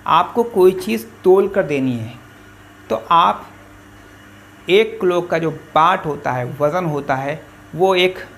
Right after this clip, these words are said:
उसके पल्ले में रखते हैं और दूसरे पल्ले में जो भी चीज़ तोलनी है, वो रखते हैं। तो जैसे ही सुई बीच में आती है, हम मान लेते हैं। तो ये हमने एक पहले प्रूफ कर लिया है, ये चीज़ जो है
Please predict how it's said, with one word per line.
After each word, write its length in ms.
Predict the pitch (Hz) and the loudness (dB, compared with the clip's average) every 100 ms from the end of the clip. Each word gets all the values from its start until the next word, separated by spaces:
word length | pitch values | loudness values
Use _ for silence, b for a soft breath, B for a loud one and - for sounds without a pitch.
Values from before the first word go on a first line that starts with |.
| - - - | -20 -20 -18
उसके 220 | - 151 | -10 -10
पल्ले 340 | - 147 151 | -4 -4 -2
में 100 | 175 | -4
रखते 260 | 185 180 196 | -4 -6 -8
हैं 240 | 190 214 - - - | -8 -10 -16 -14 -4
और 80 | 180 | -2
दूसरे 300 | 208 202 185 | -2 -4 -4
पल्ले 260 | 156 143 | -2 -2
में 120 | 147 | -4
जो 80 | 143 | -4
भी 180 | 143 147 - - | -6 -8 -12 -12
चीज़ 180 | 156 143 | -8 -8
तोलनी 460 | 131 147 156 180 190 | -8 -6 -6 -4 -4
है, 260 | 160 170 - B B | -4 -6 -10 B B
वो 140 | 196 220 | 0 2
रखते 340 | 185 - - | 2 -2 -8
हैं। 260 | 120 117 - - | -8 -10 -14 -14
तो 60 | - | -4
जैसे 280 | 156 190 247 | 0 2 0
ही 60 | |
सुई 240 | 247 233 226 | -2 -2 -2
बीच 240 | 214 214 | -2 -4
में 100 | 226 | -2
आती 240 | 214 208 220 | 0 0 -2
है, 60 | |
हम 120 | 214 | -2
मान 160 | 196 156 | 0 -2
लेते 280 | 135 127 123 | -2 -6 -8
हैं। 200 | 123 127 B B | -12 -14 B B
तो 60 | 226 | -2
ये 180 | 233 247 | 2 2
हमने 520 | - - 180 208 226 | 0 -6 -4 -2 0
एक 280 | 220 226 226 | 2 0 0
पहले 180 | 190 220 | 2 2
प्रूफ 440 | 220 196 220 208 | 0 0 0 0
कर 100 | 190 | -2
लिया 240 | 175 175 190 | 0 2 2
है, 120 | 208 | 2
ये 140 | 202 | 0
चीज़ 300 | 196 220 202 | -2 -6 -8
जो 160 | 196 196 | -4 -2
है 160 | 220 | -2